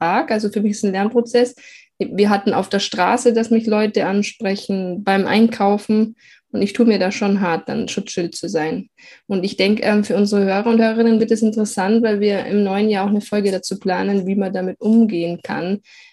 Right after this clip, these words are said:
wenn andere Leute aus der Familie oder auch einfach fremde Leute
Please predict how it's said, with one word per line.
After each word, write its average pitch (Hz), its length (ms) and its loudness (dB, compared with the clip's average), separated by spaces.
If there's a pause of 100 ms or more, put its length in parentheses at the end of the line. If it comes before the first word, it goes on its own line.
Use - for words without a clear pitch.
wenn 185 400 -2
andere 190 420 -4
Leute 175 720 0 (240)
aus - 180 -6
der 196 80 -4
Familie 196 460 0
oder 175 180 -2
auch 170 140 -6 (380)
einfach 196 400 -6
fremde 240 440 2
Leute 226 600 4